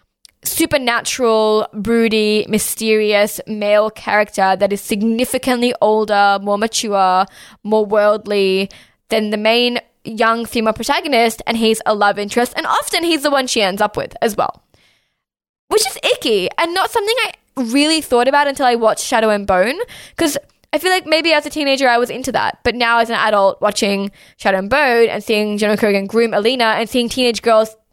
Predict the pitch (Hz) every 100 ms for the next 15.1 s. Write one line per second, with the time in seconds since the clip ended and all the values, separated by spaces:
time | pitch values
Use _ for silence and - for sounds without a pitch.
0 | - 226 220 - 220 226 226 - 214 220
1 | 233 - 214 196 - - - _ 285 311
2 | 339 - 370 311 302 254 247 240 - _
3 | - 254 294 285 269 - 240 254 247 233
4 | 226 226 233 226 214 214 214 - - 214
5 | 208 196 196 190 208 196 220 196 190 196
6 | 185 180 175 190 196 - 196 190 180 190
7 | - - - 214 202 190 196 190 190 190
8 | - - 180 185 196 - 214 240 247 403
9 | 254 95 - - - - 330 339 349 330
10 | 285 254 233 220 208 185 214 214 208 202
11 | 196 - 202 170 165 214 - 226 208 -
12 | - 214 208 214 214 - 202 190 185 196
13 | 196 196 - 185 185 240 269 311 - 277
14 | 359 226 214 214 - 262 262 269 269 262